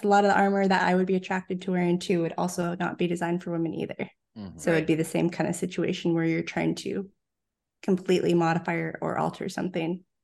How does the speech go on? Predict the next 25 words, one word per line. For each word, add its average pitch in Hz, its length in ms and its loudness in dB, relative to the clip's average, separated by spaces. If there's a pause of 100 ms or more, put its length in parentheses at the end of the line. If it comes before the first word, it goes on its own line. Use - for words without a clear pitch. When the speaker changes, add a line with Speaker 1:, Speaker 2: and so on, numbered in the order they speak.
(160)
Speaker 1:
to 240 120 2
work 226 340 0
Speaker 3:
Yep. - 80 -12
Speaker 1:
for 269 60 -2
your 233 140 2
body. 269 400 0 (580)
Speaker 3:
Correct. 180 380 -14
Yeah. 185 180 -10 (160)
That's 208 220 -6
what 214 80 0
I 190 100 2
had 180 240 -4
too, 180 200 -6
with 170 120 -8
just, 180 220 -10
like, 175 260 -6 (160)
the 190 80 -6
flatness 185 560 -2
of 185 160 -2
the, 175 340 2
the 185 140 2
chest 240 400 2
plate, 254 240 4
which 220 200 2
in, 262 180 -4